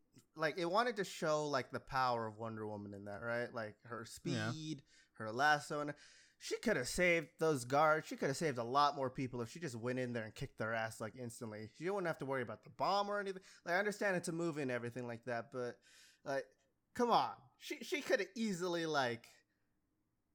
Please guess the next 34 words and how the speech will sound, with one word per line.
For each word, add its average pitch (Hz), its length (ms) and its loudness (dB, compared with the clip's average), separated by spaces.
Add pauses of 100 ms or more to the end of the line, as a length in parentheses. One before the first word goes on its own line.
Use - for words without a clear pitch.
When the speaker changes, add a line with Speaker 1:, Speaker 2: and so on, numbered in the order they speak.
(260)
Speaker 1:
just 160 180 -6
stopped 165 400 2
them 147 200 2
before 139 440 0
it 127 80 0
even 117 260 -6
happened. 120 760 0 (200)
Like, 123 200 -2
the 139 80 -6
second 202 300 -2
they, 156 180 -2
like, 131 240 0 (380)
killed 160 240 0
that 123 180 -2
first 139 240 -4
guard, 151 220 2
she 196 80 -12
could 180 140 -4
have 135 80 -4
just 123 140 -12
swooped 139 220 -8
in 127 220 -4
and 120 160 -6
took 123 160 -8
care 117 120 -4
of 107 60 -6
all 110 180 -4
of 104 80 -10
them. 107 200 -12 (400)
Or 202 220 0
even, 190 360 -8
like, 160 200 -2 (1300)
why'd 220 220 0
she - 120 -14